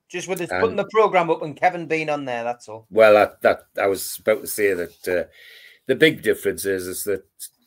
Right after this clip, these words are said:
Speaker 2: uh, with John Hall as chairman now, uh, having taken over the boardroom, the boardroom's upside down with John Hall, um, and his brother and, and,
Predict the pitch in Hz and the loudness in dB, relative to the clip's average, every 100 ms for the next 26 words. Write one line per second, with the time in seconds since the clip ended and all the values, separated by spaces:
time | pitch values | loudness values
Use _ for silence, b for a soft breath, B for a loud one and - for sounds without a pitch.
0 | b b b b _ 92 90 98 104 - | b b b b _ -10 -6 -4 -4 0
1 | 123 120 107 117 110 98 - 139 131 113 | 2 2 2 4 2 -2 -2 4 4 4
2 | 90 82 78 82 - _ _ _ _ _ | -6 -8 -8 -10 -14 _ _ _ _ _
3 | _ - 92 92 87 90 90 90 - 107 | _ -14 -8 -6 -6 -6 -8 -10 -12 -10
4 | 101 92 87 80 76 101 101 95 78 90 | -10 -8 -10 -10 -8 -6 -6 -8 -12 -10
5 | 104 110 98 98 90 85 - - 82 78 | -6 -4 -4 -10 -12 -12 -12 -12 -12 -12
6 | 82 82 85 82 - 92 92 95 92 87 | -10 -10 -14 -18 -12 -10 -10 -6 -4 -4
7 | 87 - _ _ _ _ _ _ 87 82 | -6 -12 _ _ _ _ _ _ -14 -12
8 | 80 82 82 85 - - 98 95 90 78 | -12 -14 -18 -20 -18 -10 -6 -4 -4 -8
9 | 78 78 78 | -10 -16 -18